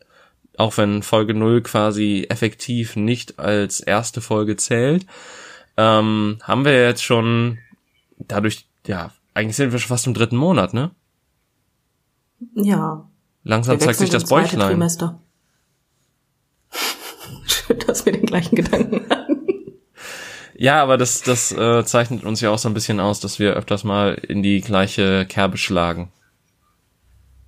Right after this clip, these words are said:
Speaker 2: Ich habe gerade das Bedürfnis, mich vor einen Spiegel zu stellen, den Laptop, auf dem ich aufnehme, vor meinem Bauch zu halten und ein Foto von meinem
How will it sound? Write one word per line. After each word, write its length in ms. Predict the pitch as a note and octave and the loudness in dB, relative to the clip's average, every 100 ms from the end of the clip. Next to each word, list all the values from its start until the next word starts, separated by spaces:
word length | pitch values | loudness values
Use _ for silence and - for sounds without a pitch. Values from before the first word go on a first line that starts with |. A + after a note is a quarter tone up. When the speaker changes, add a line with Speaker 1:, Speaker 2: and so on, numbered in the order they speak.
| _ _ _ _ _ _ _ _ _ _ _ _ - G#3 | _ _ _ _ _ _ _ _ _ _ _ _ -10 -8
Speaker 2:
Ich 100 | G3+ | 0
habe 140 | F#3+ F#3 | 2 4
gerade 240 | F3+ F#3 | 2 2
das 160 | E3 E3+ | 2 2
Bedürfnis, 400 | E3+ F#3 G3 F#3+ | 2 2 2 -2
mich 160 | F#3+ | -2
vor 100 | F#3+ | -2
einen 160 | D3 E3 | 0 0
Spiegel 380 | E3 G3 G3+ G3+ | -2 -2 0 0
zu 100 | G3 | -4
stellen, 500 | - F3+ F3+ F3+ F3 | -4 -2 -2 -4 0
den 280 | E3+ D#3+ D#3 | 2 2 2
Laptop, 640 | F3+ - - F3 - - | 0 0 -2 -2 -6 -6
auf 180 | - - | -4 -2
dem 140 | F3 | -2
ich 160 | D#3+ - | 0 2
aufnehme, 420 | E3 F3 F#3 F3 | 2 2 2 0
vor 140 | E3+ E3 | 2 0
meinem 220 | D3+ D#3+ | 2 2
Bauch 240 | D3 E3+ | 0 0
zu 160 | - D#3+ | -4 -2
halten 260 | D#3+ D#3+ | -2 -2
und 140 | D#3+ D#3 | -4 -4
ein 100 | D3+ | -6
Foto 360 | - E3 E3+ | -2 -2 -2
von 200 | - D#3 | -4 -2
meinem 480 | C#3+ C3+ C#3 C3+ - | 0 0 0 -2 -6